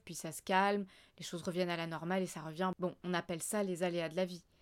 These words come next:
Parfois, ça va s'enchaîner, hein, on va même parler de la loi des séries, mais à un moment donné, ça s'estompe toujours un petit peu. Il y a toujours un moment de répit, de pause, pour que la personne puisse un petit peu se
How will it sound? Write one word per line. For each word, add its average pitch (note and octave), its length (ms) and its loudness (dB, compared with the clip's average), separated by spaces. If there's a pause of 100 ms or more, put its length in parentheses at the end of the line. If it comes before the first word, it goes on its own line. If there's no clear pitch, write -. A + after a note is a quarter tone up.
(140)
Parfois, A#3+ 340 10
ça A3+ 140 2
va F#3+ 140 4
s'enchaîner, G3+ 600 4
hein, A#3 220 6
on G3+ 40 0
va F3 120 -2
même F3 220 0
parler F3 260 0
de F3+ 80 -2
la E3 60 -2
loi E3 180 0
des D#3 120 -6
séries, G#3 560 2
mais G3+ 240 6
à F#3 100 6
un F3+ 40 4
moment E3+ 240 0
donné, F3+ 220 0
ça G3 160 -2
s'estompe G3 460 -2
toujours F#3+ 300 -2
un F3 80 -2
petit F#3 160 -8
peu. F3 120 -8
Il - 60 -10
y - 40 -10
a - 40 -12
toujours F#3+ 400 0
un E3+ 120 0
moment F3+ 340 2
de F3+ 100 -6
répit, F#3 420 -2
de F#3 120 -2
pause, C4 440 2
pour - 160 -12
que F3+ 100 -6
la D#3+ 60 -4
personne F#3+ 380 -4
puisse F#3+ 240 -10
un C#3 60 -8
petit - 180 -14
peu G3+ 160 -4
se E3+ 280 -6